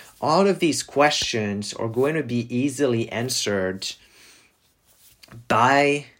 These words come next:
these deeper questions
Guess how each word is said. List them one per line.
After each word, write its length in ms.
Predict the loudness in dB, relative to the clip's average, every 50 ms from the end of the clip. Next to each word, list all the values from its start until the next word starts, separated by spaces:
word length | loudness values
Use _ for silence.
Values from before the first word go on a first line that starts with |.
| _ _ _ _ _ _ _ _ _ _ _ _ -6
these 720 | -4 -2 -2 0 0 -2 -2 -4 -4 -6 -6 -8 -8 -12 _ _ -18 -8
deeper 460 | 0 2 2 2 2 0 -2 -4 -4 -4
questions 920 | -4 -6 -2 0 2 2 2 0 -2 -2 -2 -4 -4 -4 -6 -6 -8 -10